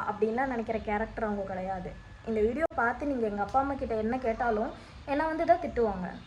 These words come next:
"எதுக்கு பாப்பா இப்படி பண்ணுன?" அப்படின்னு சொல்லிட்டு. திட்டினாலும் பரவாயில்ல, எவ்வளோ நாளைக்கு பேசிட்டே இருப்பாங்க? பேச விட்டுட்டே இருக்கிறதா தப்பு. அவங்கனால ஸ்டாப் பண்ண முடியல, நான் ஸ்டாப் பண்றேன். இதுக்கு மேல நீங்க என்ன பேசுறீங்க? உங்களால பேச மட்டும்தான் முடியும். நாங்க நல்லா தான் இருக்கோம்,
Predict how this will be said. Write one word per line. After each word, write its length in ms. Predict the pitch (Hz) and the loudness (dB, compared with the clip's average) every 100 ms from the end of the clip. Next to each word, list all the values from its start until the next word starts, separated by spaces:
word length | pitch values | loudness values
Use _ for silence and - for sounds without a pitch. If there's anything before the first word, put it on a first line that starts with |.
| - | -8
"எதுக்கு 260 | 240 269 339 | -6 -6 0
பாப்பா 220 | 330 320 | 0 2
இப்படி 200 | 302 233 214 | 0 -2 -2
பண்ணுன?" 340 | 196 202 202 | -4 -4 -4
அப்படின்னு 340 | 190 180 190 208 | -6 -6 -8 -8
சொல்லிட்டு. 300 | 196 185 185 | -10 -10 -10
திட்டினாலும் 420 | 285 392 440 523 | -4 0 2 2
பரவாயில்ல, 440 | 240 214 190 190 214 | 0 0 -2 -2 -2
எவ்வளோ 240 | 240 370 | 0 4
நாளைக்கு 300 | 453 427 - | 4 4 0
பேசிட்டே 420 | 262 254 262 262 | -4 -4 -4 0
இருப்பாங்க? 300 | 247 214 196 202 | 0 -2 -4 -2
பேச 280 | 233 285 320 | -2 -2 -2
விட்டுட்டே 320 | 262 285 339 | -4 -4 -2
இருக்கிறதா 400 | 330 294 240 247 | -2 0 -2 -2
தப்பு. 320 | 240 185 170 165 - - - - - | -4 -6 -10 -12 -14 -16 -16 -14 0
அவங்கனால 480 | 247 285 320 349 427 | 2 4 4 4 2
ஸ்டாப் 260 | 359 330 | 0 0
பண்ண 120 | 339 320 | 0 0
முடியல, 320 | 294 294 440 | 0 0 2
நான் 220 | 311 330 | 2 0
ஸ்டாப் 280 | - 330 269 | 0 -2 0
பண்றேன். 320 | 214 185 214 - - - - | -2 -2 -6 -8 -12 -14 -10
இதுக்கு 220 | 277 285 285 | -2 2 4
மேல 140 | 320 440 | 4 4
நீங்க 180 | 370 285 | 2 0
என்ன 120 | 302 | 0
பேசுறீங்க? 480 | 294 269 269 240 214 220 - - - - - - | 2 0 0 -2 -2 -2 -6 -14 -18 -18 -18 -14
உங்களால 320 | - 294 370 392 | -2 2 2 4
பேச 260 | 294 294 | 2 2
மட்டும்தான் 420 | 311 285 285 311 240 | -2 -2 0 0 0
முடியும். 300 | 214 196 - - - | 0 0 -4 -12 -6
நாங்க 260 | 269 302 339 | 2 2 4
நல்லா 340 | 311 277 294 330 | 4 4 6 4
தான் 160 | 330 349 | 6 4
இருக்கோம், 320 | 269 190 - | 2 -2 -8